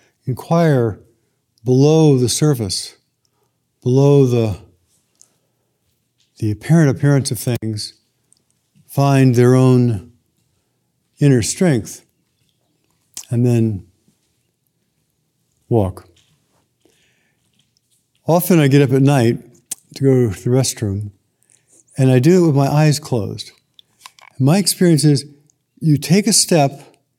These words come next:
you raise your foot, and you don't know what's below. There's just darkness.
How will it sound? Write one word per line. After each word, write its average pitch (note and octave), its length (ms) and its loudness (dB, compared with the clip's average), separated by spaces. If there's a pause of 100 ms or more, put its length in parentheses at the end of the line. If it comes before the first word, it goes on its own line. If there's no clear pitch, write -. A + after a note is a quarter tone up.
you C3+ 140 -2
raise D#3 380 2
your E3 80 0
foot, - 240 -4
and C#3+ 140 0
you C#3+ 120 2
don't D#3 440 0
know B2+ 600 -2
what's C#3 260 -4
below. A#2 580 -4 (1800)
There's A#2 160 -6
just D#3+ 180 -4
darkness. E3 560 -4